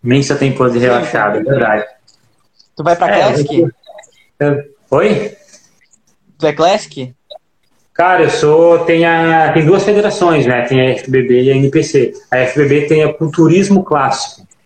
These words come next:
Speaker 1: fisiculturismo clássico. Aí é, ah, é tipo bodybuilding, só que é por altura. Então eu vou nessa, é de sunguinha e tal, não é classic,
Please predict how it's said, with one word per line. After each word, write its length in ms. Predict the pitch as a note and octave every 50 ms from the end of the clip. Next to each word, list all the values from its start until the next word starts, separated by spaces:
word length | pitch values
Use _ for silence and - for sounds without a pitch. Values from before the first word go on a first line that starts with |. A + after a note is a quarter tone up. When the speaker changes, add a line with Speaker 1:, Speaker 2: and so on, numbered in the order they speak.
| _ -
Speaker 1:
fisiculturismo 460 | C#3 B2+ B2 - C#3+ C#3+ D3 D3+ C#3+
clássico. 460 | - C3 A2+ A2 A2 - - - - - _ -
Aí 320 | C3 C3 B2+ C3+ C#3 D3 D3+
é, 680 | D3+ D#3 D#3 D#3 D#3 D#3 D#3 D#3 D#3 D#3 D#3 D#3 D#3 - - -
ah, 560 | - D3 C#3+ C#3+ C#3+ C#3+ C#3+ C#3+ C#3 C#3 C#3+ C#3+
é 40 | C#3+
tipo 220 | - - - F#3+ -
bodybuilding, 720 | G3 F#3+ F3+ F3 D#3+ F3 G3 G#3 A#3+ B3 - - - - - _ _ -
só 160 | - F#3+ -
que 100 | - F3+
é 40 | F3+
por 140 | - F3+
altura. 540 | F#3 F#3 F#3 F#3 F#3+ F#3+ F#3+ D3+ A#2 - - - - - _ _ _ _ _ _ _ - -
Então 200 | A#2 - C3 C3
eu 80 | C3+
vou 140 | C3 D3+ D#3
nessa, 420 | D#3 D3 C#3 C3 - - - C3 A#2+
é 80 | A2+
de 80 | G#2+ -
sunguinha 540 | - - C3 C3 A#2+ A2+ A#2 C3 D3+ E3 D#3+
e 60 | -
tal, 260 | - B2 A#2+ B2 B2+
não 100 | B2+ B2
é 80 | B2 B2 -
classic, 640 | - B2+ A#2+ A#2+ C#3 - - - - F#3 F#3 -